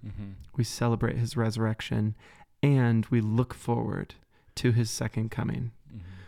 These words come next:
Speaker 2: when he makes all things right and when all of the sadness and the tears and the pain and the death are finally done away with.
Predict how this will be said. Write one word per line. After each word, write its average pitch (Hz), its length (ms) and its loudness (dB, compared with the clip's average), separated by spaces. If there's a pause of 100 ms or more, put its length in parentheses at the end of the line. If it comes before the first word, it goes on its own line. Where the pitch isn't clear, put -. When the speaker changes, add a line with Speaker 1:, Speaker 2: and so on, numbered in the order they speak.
(160)
Speaker 2:
when 123 180 6
he 120 200 6
makes 113 360 4
all 123 240 2
things 120 380 2
right 113 360 -2 (840)
and 113 240 6
when 107 480 4 (520)
all 123 420 6
of 113 200 -2
the - 80 -6
sadness 123 800 0
and 107 140 0
the 110 40 -4
tears 123 440 0
and 113 100 0
the 107 40 -2
pain 120 420 -2
and 110 100 -2
the 104 40 -6 (100)
death 120 420 -4 (440)
are 107 80 -6
finally 135 640 4
done 120 220 0
away - 240 0
with. 135 220 -4